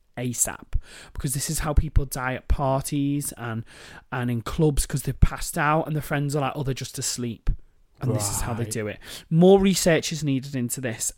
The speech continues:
Speaker 1: and I think people need to be more aware. And actually, because it's so dangerous,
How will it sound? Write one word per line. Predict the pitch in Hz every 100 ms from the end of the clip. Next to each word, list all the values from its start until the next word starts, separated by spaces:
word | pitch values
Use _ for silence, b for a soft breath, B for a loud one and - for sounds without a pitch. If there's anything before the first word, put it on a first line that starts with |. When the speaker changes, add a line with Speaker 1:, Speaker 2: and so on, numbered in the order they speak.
| -
Speaker 1:
and | 143
I |
think | 131 151 -
people | 156 -
need | 147 135
to | -
be | 139
more | 135 131 131
aware. | - 131 113 113 113 - B B -
And | 151
actually, | 151 - - 165 151 147 b b b _ _ _ _ _ _ - - -
because | - - - 170 160 175
it's | -
so | 170 151
dangerous, | 147 131 131 147 156 - -